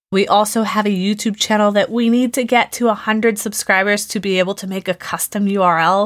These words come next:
So if you could just take, like, one second of your time to just look up the phrase "embracing Autism I R L," and our videos should show up immediately. You'll see the Autism Wish logo there.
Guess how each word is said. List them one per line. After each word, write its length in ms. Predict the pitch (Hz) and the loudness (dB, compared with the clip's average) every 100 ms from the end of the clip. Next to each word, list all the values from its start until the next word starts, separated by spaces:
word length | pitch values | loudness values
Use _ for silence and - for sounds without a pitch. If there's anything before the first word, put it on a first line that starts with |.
| - | -4
So 180 | - 233 | 0 0
if 160 | 226 359 | 2 0
you 80 | |
could 160 | 359 381 | 2 2
just 180 | 302 - | 0 0
take, 180 | 247 226 | 0 2
like, 200 | 202 - - | 0 0 -4
one 400 | 196 214 208 214 | 2 4 4 2
second 420 | - 190 190 202 | 0 0 0 0
of 100 | 196 | 0
your 80 | 180 | -2
time 340 | 196 175 180 | 2 2 0
to 100 | 196 | 0
just 220 | 180 170 - | 0 -2 -2
look 280 | 226 233 254 | 0 2 0
up 180 | 320 - | -4 -4
the 80 | 240 | -6
phrase 600 | 214 - 214 208 220 208 - | -4 0 2 4 2 -2 -4
"embracing 720 | 196 175 175 196 208 220 214 | -4 0 0 0 -2 -2 -2
Autism 580 | 202 180 175 202 196 - | -2 -2 -2 -2 -2 -2
I 180 | - 180 | 0 0
R 240 | 185 185 - | 2 0 0
L," 340 | 165 165 214 262 - | 0 2 2 -2 -2
and 360 | 208 196 190 190 - | 2 2 2 0 0
our 240 | 185 202 | 2 2
videos 580 | 202 185 180 190 180 - | 2 2 4 2 2 -2
should 220 | - 170 | -4 -4
show 160 | - 185 | -2 2
up 240 | 165 165 - | 2 0 -4
immediately. 520 | 185 180 170 180 180 | -2 0 2 2 0
You'll 120 | 175 | -2
see 180 | 160 175 | -2 -4
the 100 | 165 | -4
Autism 480 | - 165 160 175 165 | -4 -4 -2 -2 -2
Wish 200 | 156 - | -4 -4
logo 320 | 147 156 170 | -2 0 0
there. 320 | 170 165 165 | 2 2 2